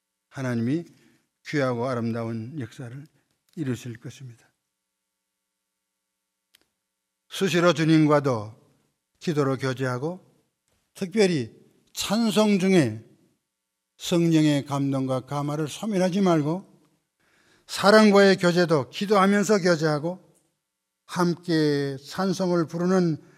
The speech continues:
교제 속에서도 진실한 감사와 기쁨과 사귐이 있도록.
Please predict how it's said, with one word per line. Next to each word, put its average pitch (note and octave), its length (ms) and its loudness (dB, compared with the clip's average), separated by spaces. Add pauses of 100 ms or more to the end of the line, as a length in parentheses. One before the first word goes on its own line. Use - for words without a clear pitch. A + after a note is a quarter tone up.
(180)
교제 D3+ 300 0
속에서도 D3 880 -6 (1040)
진실한 A#3 1500 2 (800)
감사와 E3+ 760 0
기쁨과 D3 580 -10
사귐이 C3+ 420 -10
있도록. - 240 -20